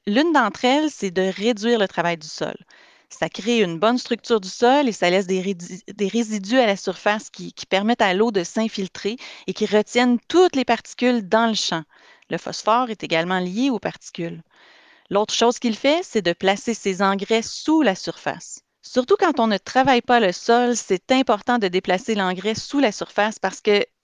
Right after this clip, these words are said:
en général, on ne perturbe pas du tout le sol et on ne mélange pas les choses. Et si vous laissez l'engrais à la surface, il s'élimine très facilement. Donc, il le fait descendre sous le sol et c'est une bonne chose.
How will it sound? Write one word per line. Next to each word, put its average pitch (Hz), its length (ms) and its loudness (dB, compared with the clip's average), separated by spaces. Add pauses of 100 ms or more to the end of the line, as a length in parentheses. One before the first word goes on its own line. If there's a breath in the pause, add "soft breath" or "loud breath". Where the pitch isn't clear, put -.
(100)
en 233 140 4
général, 226 640 2
on 202 140 0
ne 196 80 -2
perturbe 208 500 -2
pas 262 180 4
du 196 200 -6
tout 311 160 -2
le 392 80 0
sol 349 400 2
et 226 120 0
on 190 40 0
ne 190 120 0
mélange 220 640 4
pas 220 220 2
les 175 160 0
choses. 165 460 -4 (800 loud breath)
Et 170 100 -8
si - 180 -10
vous 220 120 0
laissez 220 320 2
l'engrais 202 420 0
à 214 60 4
la 196 80 2
surface, 226 580 -2
il 196 80 -6
s'élimine 214 480 0
très 196 340 -2
facilement. 196 680 -2
Donc, 180 260 -2 (460 loud breath)
il 170 80 -12
le 170 60 -4
fait 214 200 2
descendre 254 420 2
sous 302 260 -2
le 359 60 0
sol 277 520 2
et 196 40 -8
c'est - 220 -8
une 165 180 -6
bonne 214 240 2
chose. - 460 -10